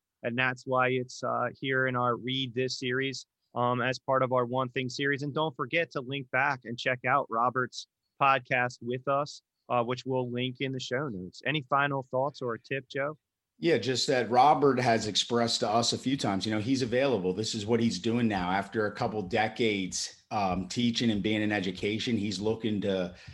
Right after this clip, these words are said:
Speaker 2: you know, influence schools in different ways, which we appreciate. Um, as practitioners, we're looking for genuine people,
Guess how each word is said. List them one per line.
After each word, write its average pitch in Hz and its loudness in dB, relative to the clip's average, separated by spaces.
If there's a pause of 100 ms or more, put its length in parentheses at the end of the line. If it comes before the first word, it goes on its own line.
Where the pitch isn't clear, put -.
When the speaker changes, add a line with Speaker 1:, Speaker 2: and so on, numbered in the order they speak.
Speaker 2:
you 120 -6
know, 107 -2
influence 107 0
schools 107 -8
in 98 -4
different 101 -6
ways, 98 -4
which 95 -10
we 101 -4
appreciate. 104 -6 (300)
Um, 101 -2
as 104 2
practitioners, 110 0
we're 113 4
looking 113 0
for 101 -6
genuine 107 2
people, 107 -6